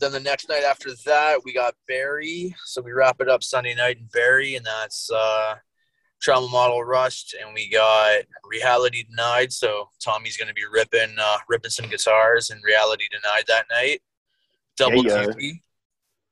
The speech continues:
Speaker 1: And then we also got Deadly Game playing on that one as well. And then we have, uh, we got Die Alone playing too. So that's my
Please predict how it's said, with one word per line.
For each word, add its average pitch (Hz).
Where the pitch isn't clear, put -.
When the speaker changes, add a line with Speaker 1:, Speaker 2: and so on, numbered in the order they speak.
Speaker 1:
And 135
then 139
we 139
also 131
got 123
Deadly 127
Game 127
playing 123
on 120
that 120
one 117
as 113
well. 135
And 110
then 110
we -
have, 110
uh, 107
we 120
got 113
Die 117
Alone 113
playing 107
too. 117
So 101
that's 104
my 104